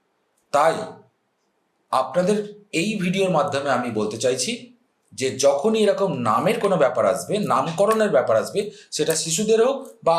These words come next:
আপনার যদি ডেয়ারিং থাকে যে আপনিও আপনার নামটাকে সম্পূর্ণ পরিবর্তন করে নেম ফেমের জায়গায় যাবেন, তাহলে সেটাও করার জন্য একজন শিক্ষিত অ্যাস্ট্রোলজারের কাছে অবশ্যই পৌঁছে যান। জীবনের নেম, ফেম, প্রতিষ্ঠা এবং অর্থনৈতিক অবস্থা সব দিক থেকে ভালো হবে।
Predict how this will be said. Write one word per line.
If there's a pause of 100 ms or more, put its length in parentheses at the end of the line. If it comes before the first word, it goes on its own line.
(120)
আপনার
যদি (120)
ডেয়ারিং (100)
থাকে
যে (100)
আপনিও
আপনার
নামটাকে (140)
সম্পূর্ণ (100)
পরিবর্তন
করে (420)
নেম
ফেমের
জায়গায়
যাবেন, (260)
তাহলে (140)
সেটাও (100)
করার
জন্য (360)
একজন (120)
শিক্ষিত (360)
অ্যাস্ট্রোলজারের
কাছে (100)
অবশ্যই
পৌঁছে
যান। (760)
জীবনের (120)
নেম, (160)
ফেম, (140)
প্রতিষ্ঠা (440)
এবং (220)
অর্থনৈতিক
অবস্থা (200)
সব (180)
দিক
থেকে (100)
ভালো
হবে।